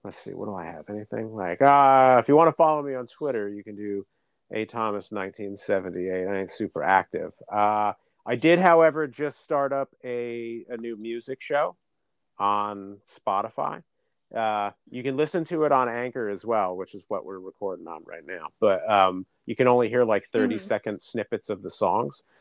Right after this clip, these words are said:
Speaker 1: So you'll get, like, the full parts of me talking, which are, like, you know,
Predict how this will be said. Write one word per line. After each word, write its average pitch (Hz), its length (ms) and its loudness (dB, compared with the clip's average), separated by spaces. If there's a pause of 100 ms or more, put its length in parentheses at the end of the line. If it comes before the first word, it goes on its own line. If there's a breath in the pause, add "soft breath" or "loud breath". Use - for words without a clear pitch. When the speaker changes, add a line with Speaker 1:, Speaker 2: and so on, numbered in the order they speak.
Speaker 1:
So - 140 2
you'll 127 160 8
get, 147 240 4
like, 156 180 2
the 151 100 -4
full 151 300 -4
parts 143 340 -4
of 123 120 -12
me 123 160 -12
talking, 120 500 -2
which 101 220 -10
are, 107 80 -6
like, 98 280 -6
you 135 60 -10
know, 73 180 -14